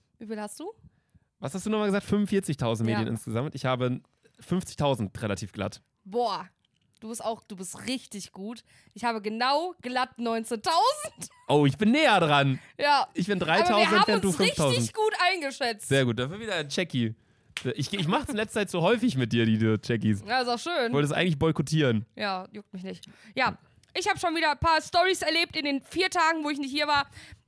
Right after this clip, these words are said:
Speaker 1: Ich hatte gerade im Zug, Digga, die unangenehmste Begegnung meines Lebens.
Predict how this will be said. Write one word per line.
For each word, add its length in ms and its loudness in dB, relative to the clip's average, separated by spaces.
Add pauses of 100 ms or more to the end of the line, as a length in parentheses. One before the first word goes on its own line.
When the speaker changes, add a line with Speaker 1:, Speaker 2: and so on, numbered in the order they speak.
Speaker 1:
Ich 120 -2
hatte 220 0
gerade 300 4
im 100 -2
Zug, 240 0 (340)
Digga, 280 4
die 160 -10 (800)
unangenehmste 720 0
Begegnung 640 -2
meines 300 -2
Lebens. 440 -8